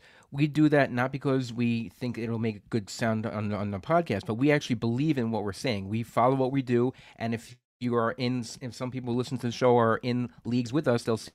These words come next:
that we actually follow what we say. Rashid twenty-six says, "Great show.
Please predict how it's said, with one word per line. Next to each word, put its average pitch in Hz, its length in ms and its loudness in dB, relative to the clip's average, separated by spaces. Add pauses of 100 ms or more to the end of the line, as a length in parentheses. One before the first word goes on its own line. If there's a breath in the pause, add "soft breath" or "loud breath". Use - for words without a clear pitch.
that 113 180 -2
we 113 140 2
actually 113 260 -2
follow 113 460 0
what 107 260 -4
we 101 100 -6
say. 87 380 -6 (640 soft breath)
Rashid 170 440 -4
twenty-six - 720 -4
says, 110 440 -2 (340 soft breath)
"Great 156 280 2
show. 143 440 2